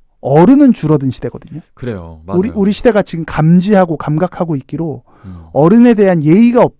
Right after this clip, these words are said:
Speaker 1: 없는 이유는
Speaker 2: 음.
Speaker 1: 어른이라고 인정할 수 있는 부분들이 굉장히 많이 떨어지지 않았나라는
Speaker 2: 네.
Speaker 1: 생각을 하는데
Speaker 2: 정말 큰 문제인 것
Speaker 1: 네.
Speaker 2: 같아요, 진짜. 음.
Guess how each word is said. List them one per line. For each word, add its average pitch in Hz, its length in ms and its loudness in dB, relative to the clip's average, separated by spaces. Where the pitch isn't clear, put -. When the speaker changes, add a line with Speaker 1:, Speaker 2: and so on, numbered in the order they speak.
Speaker 1:
없는 175 380 0
이유는 135 340 -4
Speaker 2:
음. 87 120 -20
Speaker 1:
어른이라고 196 560 0
인정할 233 440 2
수 226 120 -6
있는 175 220 0
부분들이 135 520 -8
굉장히 139 280 -4
많이 135 160 -2
떨어지지 214 460 -2
않았나라는 120 840 -8
Speaker 2:
네. - 20 -10
Speaker 1:
생각을 180 340 -6
하는데 151 340 -8
Speaker 2:
정말 120 180 -12
큰 202 220 -8
문제인 117 300 -12
것 95 120 -14
Speaker 1:
네. 120 80 -12
Speaker 2:
같아요, 85 220 -18
진짜. 85 320 -20
음. 85 120 -20